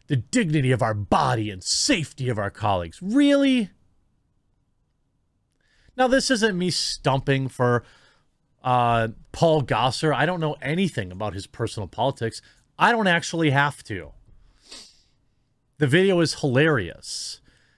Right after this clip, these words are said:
It is clearly not a threat. It is a meme. Radical republics are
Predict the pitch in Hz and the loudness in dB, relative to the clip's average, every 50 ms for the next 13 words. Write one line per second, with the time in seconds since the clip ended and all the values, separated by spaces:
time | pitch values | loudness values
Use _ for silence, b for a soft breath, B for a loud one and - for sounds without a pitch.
0 | _ _ _ - 156 165 143 - - - 107 123 160 180 208 220 208 190 160 131 | _ _ _ 0 2 2 0 -2 -6 -10 -8 -2 0 2 2 4 4 2 2 0
1 | 110 104 110 120 139 135 117 101 92 - _ - 117 131 135 107 62 - - - | 0 0 0 2 2 2 0 -2 -4 -6 _ 0 2 2 2 2 -2 -6 -16 -20
2 | - _ _ _ _ _ _ - 170 185 151 165 175 156 139 123 113 113 123 143 | -20 _ _ _ _ _ _ 0 0 2 2 2 2 2 2 0 0 2 2 2
3 | 165 170 156 131 107 92 82 82 78 65 - _ _ _ _ _ _ _ _ _ | 4 4 4 2 2 -2 -4 -10 -14 -18 -20 _ _ _ _ _ _ _ _ _
4 | _ _ _ _ _ _ _ _ _ _ _ _ _ _ _ _ _ _ _ _ | _ _ _ _ _ _ _ _ _ _ _ _ _ _ _ _ _ _ _ _
5 | _ _ _ _ _ _ _ _ _ _ _ _ _ - 143 151 180 139 156 143 | _ _ _ _ _ _ _ _ _ _ _ _ _ 0 2 4 4 4 2 0
6 | 139 120 - 123 113 113 110 - - 139 147 127 131 - - - 98 92 90 | -2 -2 -2 -2 0 0 -2 -2 0 0 0 0 0 -2 -4 -6 -8 -8 -8